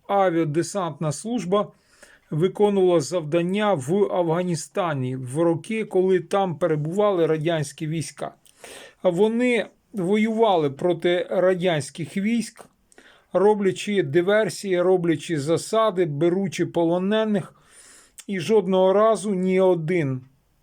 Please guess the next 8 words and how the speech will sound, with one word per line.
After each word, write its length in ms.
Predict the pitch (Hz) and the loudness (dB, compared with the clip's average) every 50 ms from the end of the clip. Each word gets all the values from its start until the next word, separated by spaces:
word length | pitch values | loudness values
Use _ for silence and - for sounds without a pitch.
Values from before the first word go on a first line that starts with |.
| _ - | _ -20
співробітник 960 | - - - - 196 180 170 175 175 165 156 185 180 147 156 170 165 131 - | -20 -20 -8 -2 0 2 2 2 2 2 0 -4 -4 -2 -2 -2 -4 -4 -6
сас 500 | - - 214 214 208 214 - - - _ _ _ _ _ - - - _ _ | -8 -6 -4 -2 -2 -2 -4 -8 -14 _ _ _ _ _ -20 -20 -20 _ _
не 200 | - 160 160 175 | -2 0 0 0
був 260 | 175 165 190 220 208 170 | 0 2 0 0 0 0
взятий 600 | 160 139 143 190 208 196 196 196 196 175 170 147 | -2 -2 0 0 2 2 0 0 0 0 0 0
живим, 640 | 123 151 170 160 165 190 202 196 190 185 170 170 - _ - - - - - - - - - - | 2 2 2 4 4 2 2 2 0 -2 -6 -10 -16 _ -20 -20 -20 -20 -20 -20 -20 -10 -2 2
е, 40 | |
<clears throat> 760 | 220 185 185 190 190 190 185 175 170 165 165 180 - - - | 4 6 6 6 6 6 6 6 4 4 2 2 -2 -4 -2